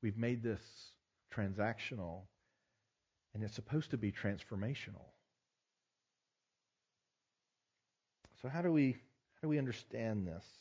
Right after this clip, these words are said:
I think one of the things we have to do is we have to come to an agreement somewhere within our own hearts.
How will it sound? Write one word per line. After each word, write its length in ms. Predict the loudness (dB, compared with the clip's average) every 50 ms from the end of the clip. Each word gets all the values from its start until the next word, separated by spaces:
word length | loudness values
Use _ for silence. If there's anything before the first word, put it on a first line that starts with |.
| -20 -20 -20 _ -20 _ _ _ _
I 60 | _ _ _
think 160 | -8 -2 0
one 120 | 0 0
of 120 | 2 0 -2
the 60 | -2
things 260 | -2 -2 0 0 0
we 140 | 0 0 0
have 240 | 0 0 -2 -2 -4
to 80 | -8 -2
do 240 | 2 4 6 6
is 80 | 6 4
we 100 | 2 0
have 180 | 0 0 -2 -4
to 80 | -8
come 240 | -8 -4 -2 -2 -2
to 180 | 0 0 0 2
an 80 | 2
agreement 540 | 0 -2 0 2 2 2 2 2 0 -2 -4
somewhere 300 | -4 -2 0 0 0 0
within 260 | 0 0 -2 -2 -2 0
our 160 | 0 0 0
own 160 | -2 -4 -6 -4
hearts. 340 | -2 -2 0 0 -2 -4 -12